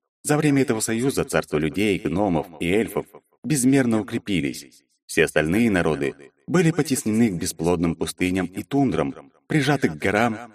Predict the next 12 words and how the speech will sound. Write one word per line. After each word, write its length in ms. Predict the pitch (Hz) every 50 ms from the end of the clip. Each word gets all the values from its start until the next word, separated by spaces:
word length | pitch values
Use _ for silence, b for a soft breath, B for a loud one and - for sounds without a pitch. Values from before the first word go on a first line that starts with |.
| - -
и 60 | - 156
оставлены 640 | 170 143 - 165 147 143 139 127 127 123 123 120
влачить 400 | 98 90 90 87 - 107 101 82
жалкое 480 | 73 71 87 87 85 82 85 85 85 82
существование. 1080 | - 92 - - 95 - 120 120 131 135 135 123 104 80 71 69 64 60 71 67 62 _ _ _ _ _ _ _ _ -
Места 380 | 85 82 - - 82 82 80 80
коренного 460 | - 85 80 80 80 80 80 78 76
жительства 500 | 73 98 117 110 - 82 78 - 80 78
малых 320 | 82 85 85 80 71 82
народов 440 | 80 78 90 120 120 101 113 - - - - _ _ -
безжалостно 640 | 123 147 143 120 107 120 131 127 120 107 - - 113
выжигались, 720 | 117 120 123 131 107 113 113 92 73 69 60 - - -